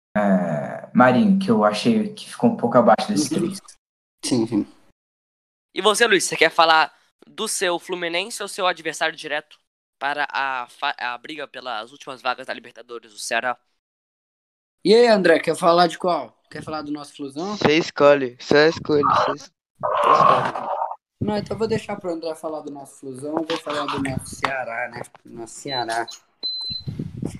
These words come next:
Speaker 2: O Ceará que, assim, com certeza, é, surpreendeu todo mundo. É, o Ceará vem fazendo uma baita de uma temporada,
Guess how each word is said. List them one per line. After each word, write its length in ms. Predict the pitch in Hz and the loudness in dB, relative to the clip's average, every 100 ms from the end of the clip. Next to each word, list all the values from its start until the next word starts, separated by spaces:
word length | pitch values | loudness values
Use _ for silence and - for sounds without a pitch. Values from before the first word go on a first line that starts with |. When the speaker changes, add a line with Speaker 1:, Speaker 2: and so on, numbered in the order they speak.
| - | -16
Speaker 2:
O 60 | - | -6
Ceará 560 | - 185 185 180 185 190 | 4 8 10 10 8 6
que, 280 | - 196 | 4 6
assim, 360 | 185 180 180 175 | 6 6 2 2
com 240 | - 185 | 4 4
certeza, 1120 | - 180 - 170 170 160 165 156 147 139 123 127 _ _ _ _ _ _ - | 4 -2 0 0 0 2 0 0 -2 -4 -4 -10 _ _ _ _ _ _ -10
é, 460 | 113 139 139 139 131 | -4 -2 0 0 -2
surpreendeu 640 | - 151 160 151 139 147 | -6 -10 -6 -6 -6 -6
todo 300 | - 147 131 | -6 -8 -6
mundo. 440 | 135 165 185 190 - - - _ _ _ _ _ | -4 -2 -2 -4 -6 -8 -8 _ _ _ _ _
É, 560 | - 147 151 151 147 147 | -4 -2 -2 -2 -2 -2
o 120 | 143 | 0
Ceará 320 | 147 143 147 | 0 0 -2
vem 120 | 151 | -2
fazendo 380 | 147 143 139 143 | -4 -6 -6 -6
uma 180 | 147 139 _ _ | -6 -8 _ _
baita 460 | - 135 147 156 139 | -8 0 0 0 -4
de 100 | 127 | -8
uma 160 | 131 127 | -8 -8
temporada, 880 | 135 123 117 117 135 160 175 185 | -10 -4 2 6 8 6 6 2